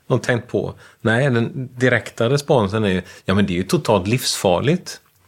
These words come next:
Och det är det. Men vätgasen, den är ju väldigt lätt att veta hur den kommer att agera. Och vet man hur någonting kommer att agera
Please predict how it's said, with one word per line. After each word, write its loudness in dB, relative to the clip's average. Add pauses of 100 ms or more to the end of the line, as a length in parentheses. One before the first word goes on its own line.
(280)
Och 0
det 2
är 0
det. 0 (540)
Men 2
vätgasen, -2 (160)
den 2
är 4
ju 2
väldigt -2 (240)
lätt -2
att -6
veta -2
hur -2
den -4
kommer -2
att -6
agera. -6 (640)
Och 0
vet 0
man 4
hur 2
någonting 0
kommer 0
att -4
agera 0